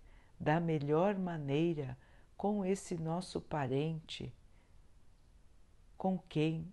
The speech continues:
não nos damos bem. Vamos fazer todo o esforço que pudermos para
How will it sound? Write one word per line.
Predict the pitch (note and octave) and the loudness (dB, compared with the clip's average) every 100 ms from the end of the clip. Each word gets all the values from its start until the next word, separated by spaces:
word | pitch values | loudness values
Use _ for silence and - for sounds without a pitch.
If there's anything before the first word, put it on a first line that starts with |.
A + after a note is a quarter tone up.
| - | -4
não | D#3+ F3+ F#3+ | 0 2 2
nos | F3 D#3 C3+ | 0 -2 -4
damos | B2+ C3 C3+ B2 A#2 | 0 2 2 0 -4
bem. | B2+ G#2 G2 - - - - - - - - - - - - - | -4 -4 -4 -10 -20 -20 -20 -20 -20 -20 -20 -20 -20 -20 -20 -4
Vamos | B2+ F3+ F#3 - | 4 4 4 -2
fazer | - D3 C3+ C3 C3+ D3 - - - | -2 -2 -2 2 2 2 -4 -20 -6
todo | - B3 G#3 | 2 2 2
o | |
esforço | F#3+ - - E3+ F#3 - - | -4 -6 -4 0 0 -4 -8
que | - - G3+ | -4 -2 -2
pudermos | - E3 C3 C3+ D#3 D#3 B2+ A2 - - - - - - - - - | -2 -4 2 4 4 2 -4 -6 -10 -14 -18 -20 -20 -20 -20 -20 -4
para | D#3 E3+ F3+ D#3+ | 0 0 0 -2